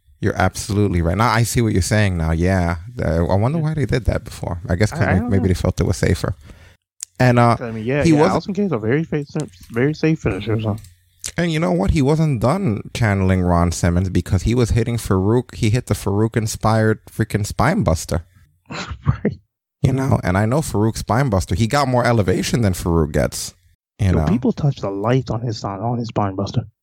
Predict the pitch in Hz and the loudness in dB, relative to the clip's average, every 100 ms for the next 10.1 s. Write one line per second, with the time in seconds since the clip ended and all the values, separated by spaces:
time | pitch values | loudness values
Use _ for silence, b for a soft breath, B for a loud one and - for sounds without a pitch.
0 | _ _ _ - 90 90 80 82 113 98 | _ _ _ -6 -2 -2 0 2 0 0
1 | 71 80 87 _ _ _ _ - 92 110 | -4 -4 -10 _ _ _ _ -2 0 0
2 | 95 95 98 92 92 92 98 - 98 92 | 0 0 2 2 2 2 0 2 0 0
3 | - - 92 87 - 90 98 92 - - | -4 0 2 2 0 0 0 0 -2 -2
4 | 92 - - - _ _ _ 85 80 76 | -8 -8 -16 -20 _ _ _ -6 -4 -2
5 | 85 - b b b b b - 90 92 | -4 -6 b b b b b -2 0 2
6 | 104 113 110 - 107 101 - 87 95 104 | 2 2 2 2 2 0 2 2 4 2
7 | - - 90 113 117 104 101 117 - 120 | 0 -2 0 2 2 2 2 0 -2 0
8 | 107 95 - 95 95 101 101 101 107 - | 0 -2 0 0 2 0 2 0 0 -2
9 | 98 110 113 - 110 104 - - 92 95 | 0 2 2 2 0 2 -2 0 2 4
10 | 104 | 0